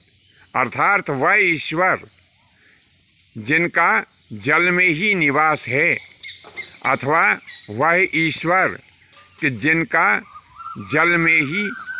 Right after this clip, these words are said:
घर है, वही ईश्वर नारायण कहलाते हैं। अब इसमें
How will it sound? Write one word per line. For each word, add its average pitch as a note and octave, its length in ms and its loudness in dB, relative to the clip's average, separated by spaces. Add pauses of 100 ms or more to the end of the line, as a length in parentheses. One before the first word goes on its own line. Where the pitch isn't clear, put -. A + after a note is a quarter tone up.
घर D#3 320 2
है, C#3 300 4 (800)
वही A#2+ 360 0 (160)
ईश्वर B2+ 500 0 (400)
नारायण A#2 640 4
कहलाते G2 680 -2
हैं। D#2+ 240 -6 (920)
अब F3 200 0
इसमें F3+ 580 -4